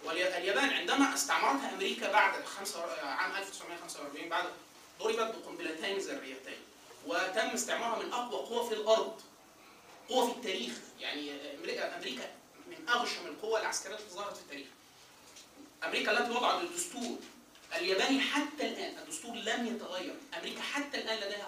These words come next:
قواعد في اليابان، ولكن اليابان بالمعنى الحضاري الع-، عند مالك بن نبي لم تغير معتقداتها. اليابان ما زالت تدين بديانة وثنية، يعني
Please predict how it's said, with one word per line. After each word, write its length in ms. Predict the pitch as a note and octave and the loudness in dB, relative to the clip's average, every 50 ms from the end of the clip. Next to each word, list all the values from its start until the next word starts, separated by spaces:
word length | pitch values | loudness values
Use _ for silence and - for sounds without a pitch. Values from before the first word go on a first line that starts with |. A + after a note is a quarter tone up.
| - | -4
قواعد 200 | F#3+ F#3+ F#3 F#3 | -2 0 0 0
في 160 | - - - | 0 -4 -8
اليابان، 280 | D#3 D3 C#3+ C#3 C3 C3 - - - - - - - | -8 -8 -8 -8 -8 -12 -14 -18 -20 -20 -20 -10 -4
ولكن 280 | - - A3 A#3 A#3 | -2 0 0 0 0
اليابان 520 | A3+ - - F#3+ F3+ F3+ F#3+ A3 A3 - - | -2 -2 -4 -4 -2 0 2 2 2 2 -2
بالمعنى 440 | - - - - - A#3+ A#3 G#3+ - | -6 -4 2 2 4 4 4 0 -2
الحضاري 540 | - - - - - - F3+ F#3+ F#3 D#3 | -4 -6 -8 -8 -4 -2 0 0 0 0
الع-، 600 | D3+ D3 - D3+ D3 C#3 C#3 C#3 - - - - | -4 -6 -10 -10 -8 -6 -6 -6 -6 -6 -8 -10
عند 200 | D#3+ E3+ F3 F3 | -10 -10 -10 -8
مالك 200 | E3+ F3+ - - - | -8 -8 -8 -8 -10
بن 180 | D#3 D#3 D#3+ F#3 | -12 -12 -10 -10
نبي 140 | G3+ A3 - - - - - - - - - - - - - - - - - - | -10 -10 -12 -14 -18 -20 -20 -20 -20 -20 -20 -20 -20 -20 -20 -20 -20 -20 -18 -2
لم 280 | - - C#4+ C#4 C#4 - | 2 4 6 6 6 4
تغير 420 | - - A3 A3 A3+ A3 G#3+ - | 4 2 2 2 2 2 0 -2
معتقداتها. 640 | F#3+ - - - - - D3 C#3 C#3+ C3+ - - - - - - - - - - - | -4 -6 -6 -8 -10 -12 -10 -10 -10 -10 -12 -14 -18 -20 -20 -20 -20 -20 -20 -12 -8
اليابان 320 | E3 E3+ E3 - G#3 G#3 G3+ | -6 -4 -4 -2 -2 -2 -2
ما 80 | G3 | 0
زالت 340 | F#3+ F#3 A3+ A#3 - - - - - - - - - | 2 2 2 2 2 -2 -4 -8 -12 -18 -20 -16 -12
تدين 240 | - - - A3 G#3 | -10 -8 -6 -6 -6
بديانة 360 | F3 E3+ E3 E3+ F3 F3 D#3 | -6 -6 -4 -4 -4 -4 -4
وثنية، 340 | C#3+ C#3 - - B2+ B2 A#2+ - - | -6 -8 -8 -10 -12 -14 -14 -14 -12
يعني 180 | - C#3 C#3+ D3 | -10 -8 -8 -8